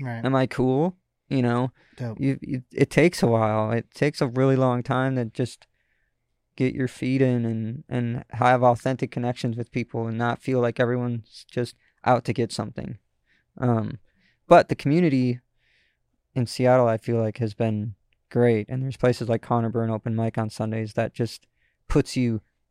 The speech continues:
Speaker 2: right into the music community, and people are welcoming. And, and if you frequent a spot like that every Sunday, you'll be amazed at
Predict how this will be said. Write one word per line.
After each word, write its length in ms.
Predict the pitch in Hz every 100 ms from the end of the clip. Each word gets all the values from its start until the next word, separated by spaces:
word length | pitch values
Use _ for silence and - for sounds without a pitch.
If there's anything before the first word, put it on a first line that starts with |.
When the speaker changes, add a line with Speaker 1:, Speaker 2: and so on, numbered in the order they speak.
| _ -
Speaker 2:
right 320 | 120 120 120
into 140 | 113 107
the 80 |
music 260 | 107 107 -
community, 500 | - 110 107 107 127
and 120 | 110
people 260 | - 117 120
are 80 | 110
welcoming. 640 | 113 117 - 110 110 107
And, 260 | 107 107 - _
and 320 | 127 113 110 - _ _
if 160 | - 135
you 80 | 127
frequent 500 | - 143 139 160 156
a 80 | -
spot 280 | - 147 143
like 160 | 147 -
that 220 | 147 147
every 200 | 120 123
Sunday, 500 | - 120 131 147 147 _ _ _ _ _ _ _ _ _
you'll 400 | 131 127 127 127
be 200 | 120 123
amazed 440 | 117 117 117 117 123
at 160 | 117